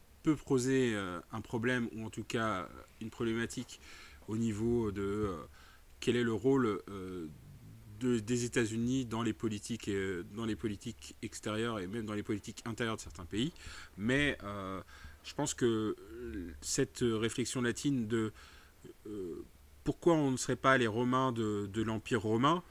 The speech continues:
pour moi, ça, ça rappelle, euh, une, une autre, euh, il y avait un, un historien, euh,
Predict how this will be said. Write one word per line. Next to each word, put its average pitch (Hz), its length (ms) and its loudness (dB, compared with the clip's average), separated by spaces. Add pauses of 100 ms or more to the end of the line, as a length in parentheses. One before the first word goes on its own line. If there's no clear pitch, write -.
(220)
pour 151 120 4
moi, 175 140 8
ça, 170 200 4
ça 143 180 6
rappelle, 160 340 6
euh, 113 500 0 (160)
une, 123 400 -2
une 131 180 2
autre, 147 300 -2
euh, 117 240 2 (480)
il 120 60 2
y - 20 6
avait 120 140 6
un, 131 120 6
un 135 100 2
historien, 143 600 4
euh, 110 520 2